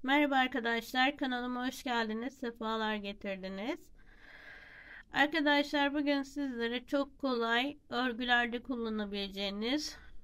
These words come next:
çok ama çok kolay bir papatya, e, modeli nasıl yapılır onu göstereceğim inşallah. Ee, arkadaşlar, turuncu iple ortasını yapıyorum. Sarıyla da yapabilirsiniz. İsterseniz,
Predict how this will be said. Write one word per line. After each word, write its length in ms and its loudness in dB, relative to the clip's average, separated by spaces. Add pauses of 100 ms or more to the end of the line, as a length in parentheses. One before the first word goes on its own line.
(280)
çok 220 -4
ama 260 -2
çok 240 2
kolay 380 2
bir 100 -2
papatya, 760 -2 (1000)
e, 320 0
modeli 460 2
nasıl 340 -2
yapılır 720 0 (720)
onu 240 2
göstereceğim 840 0
inşallah. 760 0 (2500)
Ee, 760 4
arkadaşlar, 800 4
turuncu 400 0
iple 260 -6
ortasını 560 -2
yapıyorum. 520 2
Sarıyla 500 0
da 60 -4
yapabilirsiniz. 960 -2
İsterseniz, 600 -2